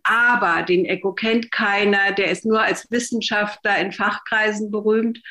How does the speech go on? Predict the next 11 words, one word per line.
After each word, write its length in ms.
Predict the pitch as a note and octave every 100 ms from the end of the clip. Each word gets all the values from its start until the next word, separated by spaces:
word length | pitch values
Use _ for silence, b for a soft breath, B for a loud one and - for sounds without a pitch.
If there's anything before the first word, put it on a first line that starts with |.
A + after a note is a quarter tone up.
| B B B B
Und, 340 | G#3 G3+ G3
äh, 240 | G#3+ F#3+ F#3+
wie 80 |
soll 380 | F#3+ G3 G#3+ A3+
der 260 | G#3 A3+ A3
so 240 | G#3+ A#3+
ein 140 | C4 A#3+
tolles 340 | A3 B3 -
Buch 220 | D4 -
geschrieben 500 | G3+ - E3+ D#3 D#3+
haben? 380 | D#3+ - F3+